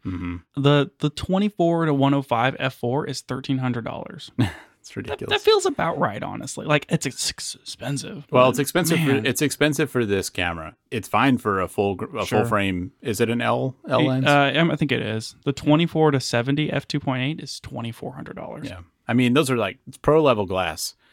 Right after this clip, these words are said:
Speaker 1: And the problem
Speaker 2: Yeah.
Speaker 1: is that that's stuff like that is what you're looking at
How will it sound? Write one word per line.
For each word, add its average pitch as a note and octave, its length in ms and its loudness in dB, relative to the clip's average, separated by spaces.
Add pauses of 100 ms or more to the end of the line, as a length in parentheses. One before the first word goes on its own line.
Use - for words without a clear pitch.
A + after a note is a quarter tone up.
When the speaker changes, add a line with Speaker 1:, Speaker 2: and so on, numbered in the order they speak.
(240)
Speaker 1:
And G#2+ 100 0
the G#2 60 0
problem B2 300 6
Speaker 2:
Yeah. A2+ 60 0
Speaker 1:
is F#2+ 80 -6
that G#2 180 2
that's - 480 2
stuff - 340 2
like C3 220 2
that A#2 380 4 (260)
is G#2+ 340 0
what A2+ 220 0
you're G#2+ 120 0
looking G#2+ 400 -2
at F#2+ 280 2